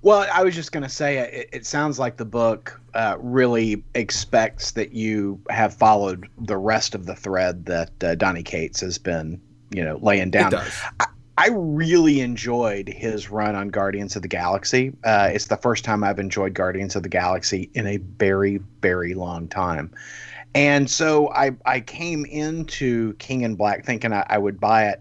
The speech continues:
Speaker 1: and then I looked at the preview pages, and I am somebody who really doesn't much care for Venom, and I saw Venom on the page, and it just turned me right off. Uh,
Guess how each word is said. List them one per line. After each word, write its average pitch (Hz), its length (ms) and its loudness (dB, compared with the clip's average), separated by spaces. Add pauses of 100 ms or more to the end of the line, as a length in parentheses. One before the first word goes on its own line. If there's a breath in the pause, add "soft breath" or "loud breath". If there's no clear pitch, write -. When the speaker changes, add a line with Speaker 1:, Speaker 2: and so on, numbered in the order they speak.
Speaker 1:
and 113 160 -4
then 120 120 2
I 104 200 0
looked 120 300 -2
at 151 80 -14
the - 60 -12
preview 131 420 -2
pages, 80 600 -8 (680 loud breath)
and 131 240 2
I 160 140 0
am 165 100 -2
somebody 131 320 -2
who 113 140 -6
really 92 440 -8
doesn't 101 280 -8
much 107 240 -8
care 104 180 0
for 98 200 -4
Venom, 107 500 -2
and 101 420 0
I 104 120 0
saw 107 340 4
Venom 104 360 -2
on 104 120 -2
the 92 60 -8
page, 104 440 0
and 107 160 -4
it 92 120 -6
just 98 180 -4
turned 98 340 -4
me 92 140 -4
right 85 300 0
off. 82 440 -2 (400 loud breath)
Uh, 117 180 6